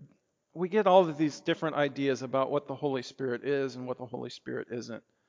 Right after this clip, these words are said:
The Holy Spirit, Holy Spirit is not like some impersonal spiritual energy of some kind.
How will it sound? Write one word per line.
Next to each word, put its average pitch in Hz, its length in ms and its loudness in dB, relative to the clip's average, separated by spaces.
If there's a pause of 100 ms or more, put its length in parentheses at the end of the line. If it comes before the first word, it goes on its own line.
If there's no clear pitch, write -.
(200)
The 143 80 -4
Holy 196 260 6
Spirit, 170 720 0 (180)
Holy 180 360 6
Spirit 165 440 2
is 147 200 -2
not 170 280 2
like 147 320 6
some 143 600 0 (420)
impersonal 156 840 0
spiritual 139 920 0 (600)
energy 135 480 0
of 113 100 -4
some 127 240 -6
kind. 117 400 -8